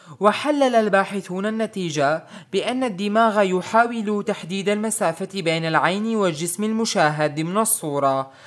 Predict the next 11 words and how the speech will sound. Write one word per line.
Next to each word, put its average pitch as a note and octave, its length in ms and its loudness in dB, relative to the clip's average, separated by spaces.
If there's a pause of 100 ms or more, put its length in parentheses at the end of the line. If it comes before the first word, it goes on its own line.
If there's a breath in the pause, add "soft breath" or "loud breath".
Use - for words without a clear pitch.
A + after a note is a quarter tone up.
(200 loud breath)
بدلا A#3 480 4
من G#3 320 -2
تحديد F#3 440 -4
المسافة F3+ 640 2
بين D3 300 0
العين D3 460 -2
والشاشة. B2+ 720 -4 (2000 soft breath)
الباحث G3+ 580 -2
بجامعة E3 720 0
نيويورك F3 520 -2
سيتي B2+ 500 -8